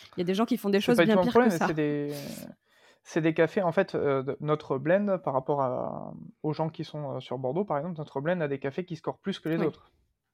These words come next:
Speaker 2: Dans, dans notre blend, on met des cafés qui sont, que certains, que beaucoup de gens, en fait, euh, mettent en single origin.
Speaker 1: Mm.
Speaker 2: Donc ça, c'est notre choix à nous, ce qui fait que notre blend est un peu plus cher.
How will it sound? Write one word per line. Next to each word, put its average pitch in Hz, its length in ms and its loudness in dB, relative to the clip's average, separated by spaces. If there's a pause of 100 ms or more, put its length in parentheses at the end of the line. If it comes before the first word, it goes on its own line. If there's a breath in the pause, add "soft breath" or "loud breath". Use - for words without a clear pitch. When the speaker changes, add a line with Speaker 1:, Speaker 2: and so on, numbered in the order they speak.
(180)
Speaker 2:
Dans, 139 160 -2
dans 143 240 -4
notre 139 160 -4
blend, 175 160 4
on 151 80 -2
met 143 100 -4
des 135 100 -6
cafés 139 280 -8
qui - 100 -20
sont, 127 340 -14 (280)
que 143 160 0
certains, 139 340 -6
que 151 140 -8
beaucoup 156 320 -6
de 139 40 -8
gens, 165 220 0
en 151 80 -6
fait, - 240 -8
euh, - 460 -6
mettent 147 260 -4
en 127 320 -8
single 131 300 -8
origin. 165 320 -4
Speaker 1:
Mm. 156 100 -12 (680 loud breath)
Speaker 2:
Donc 131 160 -8
ça, 160 120 -2
c'est - 100 -8
notre 135 300 -4
choix 135 220 0
à 139 40 0
nous, 196 140 0
ce - 80 -6
qui 160 80 -8
fait 156 100 -10
que - 80 -14
notre 139 140 -6
blend 143 160 -2
est 131 40 -8
un 127 60 -6
peu 123 140 -10
plus - 120 -20
cher. 202 200 -8